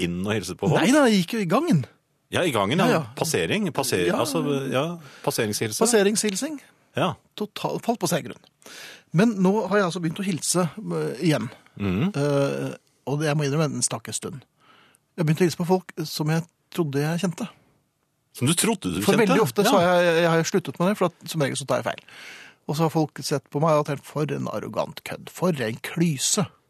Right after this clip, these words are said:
Speaker 2: Og så tenkte jeg, «Nei, jeg får hilse.»
Speaker 1: Det, ja, men dette er jo
Speaker 2: Være
Speaker 1: et f-,
Speaker 2: proaktiv.
Speaker 1: føre-var-hilse.
Speaker 2: I-, ja, det er jo det.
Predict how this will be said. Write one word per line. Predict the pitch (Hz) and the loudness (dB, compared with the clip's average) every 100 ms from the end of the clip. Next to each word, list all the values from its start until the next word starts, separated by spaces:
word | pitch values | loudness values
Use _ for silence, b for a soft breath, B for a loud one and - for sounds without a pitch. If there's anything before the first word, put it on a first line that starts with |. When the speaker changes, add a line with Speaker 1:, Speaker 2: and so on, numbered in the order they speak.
| _ _ _ _ | _ _ _ _
Speaker 2:
Og | - | -2
så | 165 | 0
tenkte | 190 214 | 2 0
jeg, | |
«Nei, | 254 | 0
jeg | - | -4
får | 247 240 190 214 226 | -10 -8 -8 -6 -2
hilse.» | 240 123 - 123 | 0 0 -2 -4
Speaker 1:
Det, | - | -4
ja, | |
men | 87 | -2
dette | 104 135 156 | 0 2 2
er | |
jo | 131 | 4
Speaker 2:
Være | 202 175 | 2 0
Speaker 1:
et | |
f-, | 107 | 0
Speaker 2:
proaktiv. | 180 143 131 147 123 - - | 2 2 0 -4 -8 -8 0
Speaker 1:
føre-var-hilse. | 117 107 87 82 87 92 101 - 190 170 180 | 2 4 2 2 -2 -2 -4 0 0 2 -2
Speaker 2:
I-, | - - 180 | -6 -6 2
ja, | 151 | 2
det | 202 175 | 4 2
er | |
jo | 233 | 2
det. | 285 | 0